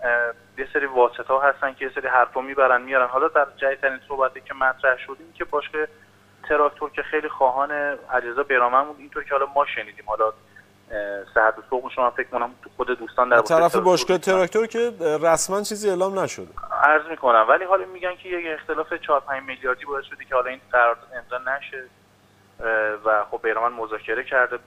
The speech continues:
Speaker 1: رسمی با باشگاه تراکتور، ولی خب هنوز به توافق نرسیده. ولی خب به نظر می‌رسه که کار مهدی ترابی و دانیل اسماعیل فر با تراکتور تموم شده، یعنی این دو تا بازیکن به زودی معرفی می‌شن با ل-، پیراهن جدید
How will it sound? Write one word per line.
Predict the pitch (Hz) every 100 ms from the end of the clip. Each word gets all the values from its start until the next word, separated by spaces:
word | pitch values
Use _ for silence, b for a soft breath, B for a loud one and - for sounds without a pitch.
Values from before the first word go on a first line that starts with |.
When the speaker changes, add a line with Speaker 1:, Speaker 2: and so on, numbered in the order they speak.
| -
Speaker 1:
رسمی | 113 113 113 123 131 143
با | 143
باشگاه | 139 131 - 131
تراکتور، | - 127 120 131 120
ولی | 127
خب | - 127
هنوز | 120 123
به | 127
توافق | 127 117 117 123
نرسیده. | 127 139 139 - 131
ولی | 131 139
خب | 151
به | 135
نظر | 127 131 135
می‌رسه | 143 - -
که | 143 - B B B
کار | - 135
مهدی | 143 131 120 120
ترابی | - 123 113 120
و | 135
دانیل | 131 120 113 120
اسماعیل | 113 117 107
فر | 123
با | 117
تراکتور | 117 113 104 - 120 110
تموم | 110 113 101
شده، | 95 95
یعنی | 104
این | 110
دو | 101
تا | 110
بازیکن | 101 95 - 117 - B B B B - 107
به | 110 104
زودی | 104 104 113 120 - 110
معرفی | 110 104 110
می‌شن | 131 143 139 131 127
با | 123
ل-، | 123
پیراهن | 120 - 123 117 120
جدید | 117 117 117